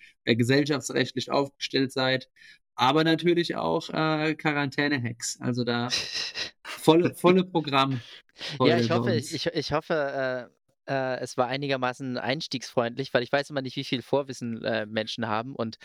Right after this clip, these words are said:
Speaker 2: ich find, gerade Holacracy ist dann doch sehr,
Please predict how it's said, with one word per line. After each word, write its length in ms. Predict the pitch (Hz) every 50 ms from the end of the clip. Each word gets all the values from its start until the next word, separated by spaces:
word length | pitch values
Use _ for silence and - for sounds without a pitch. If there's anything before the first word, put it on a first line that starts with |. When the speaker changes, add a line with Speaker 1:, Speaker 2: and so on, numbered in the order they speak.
| - - - - -
Speaker 2:
ich 120 | - -
find, 140 | - 139 123
gerade 280 | - 127 135 139 143 135
Holacracy 540 | 131 127 135 139 - 143 131 - 135 131
ist 200 | 131 123 - -
dann 100 | 127 123
doch 140 | 120 127 117
sehr, 480 | - - - 120 120 123 127 127 120